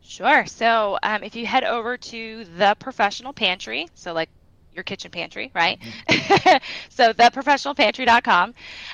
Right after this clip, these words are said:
Speaker 1: Um, then on the homepage, there's a couple of freebies I have, but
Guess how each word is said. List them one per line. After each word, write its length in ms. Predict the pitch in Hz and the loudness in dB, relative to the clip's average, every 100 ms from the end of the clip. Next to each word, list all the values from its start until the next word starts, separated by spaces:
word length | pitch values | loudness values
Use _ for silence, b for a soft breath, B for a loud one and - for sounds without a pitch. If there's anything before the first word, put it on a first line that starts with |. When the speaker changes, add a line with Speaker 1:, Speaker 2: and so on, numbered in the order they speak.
| B | B
Speaker 1:
Um, 460 | 226 233 233 220 220 220 202 190 | 4 6 8 8 4 -2 -4 0
then 340 | 240 233 240 | 4 4 4
on 360 | 240 226 226 214 | 4 4 2 -8
the 360 | - 226 226 - | -4 -2 -2 -4
homepage, 720 | 208 254 254 214 226 285 - | -4 -4 0 4 4 2 -2
there's 200 | 226 214 | -6 -4
a 60 | 226 | 0
couple 260 | 330 359 | 2 2
of 80 | 285 | -2
freebies 320 | 226 220 214 | -4 -6 -4
I 120 | 202 185 | 0 0
have, 440 | 190 196 226 233 | 6 8 8 6
but 180 | 202 | 2